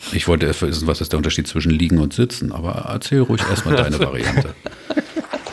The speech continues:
Speaker 2: Also beim, äh, beim Schlafen hat man die Augen zu.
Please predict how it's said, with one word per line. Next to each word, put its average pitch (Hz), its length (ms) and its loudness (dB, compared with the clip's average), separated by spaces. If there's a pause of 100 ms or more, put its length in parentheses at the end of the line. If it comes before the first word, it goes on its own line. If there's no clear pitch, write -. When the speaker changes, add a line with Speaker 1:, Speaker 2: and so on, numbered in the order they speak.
(680)
Speaker 2:
Also 123 240 4
beim, 120 240 2 (340)
äh, 120 220 2
beim 110 160 2
Schlafen 131 260 0
hat 147 100 2
man 131 100 2
die 117 80 2
Augen 107 280 2 (100)
zu. 202 140 2